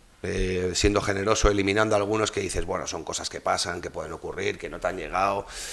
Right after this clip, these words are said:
y que es el partido ese que sale torcido, en el que no lo consigues, o, o tienes el partido prácticamente, y en, en, y en Málaga te empatan en, prácticamente al final, teniendo el partido ganado.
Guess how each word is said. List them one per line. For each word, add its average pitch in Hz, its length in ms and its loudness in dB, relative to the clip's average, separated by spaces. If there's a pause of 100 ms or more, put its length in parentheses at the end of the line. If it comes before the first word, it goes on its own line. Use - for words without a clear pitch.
(280)
y 107 200 -4
que 107 280 0
es 104 140 2
el 107 80 4
partido 120 380 6
ese 127 140 6
que 107 100 -2
sale 117 220 0
torcido, 143 720 10
en 127 120 10
el 104 120 4
que 101 160 -2
no 107 80 2
lo 110 120 4
consigues, 135 560 4
o, 110 260 4 (280)
o 104 180 4
tienes 117 240 4
el 110 100 2
partido 113 320 0
prácticamente, 113 720 2
y 110 40 0
en, 110 200 -4
en, 117 300 -4
y 113 100 0
en 110 120 2
Málaga 113 440 10
te - 80 2
empatan 113 540 6
en, 113 360 2
prácticamente 113 520 2
al 107 80 -2
final, 127 400 6
teniendo 113 220 6
el 110 60 2
partido 110 300 4
ganado. 143 380 6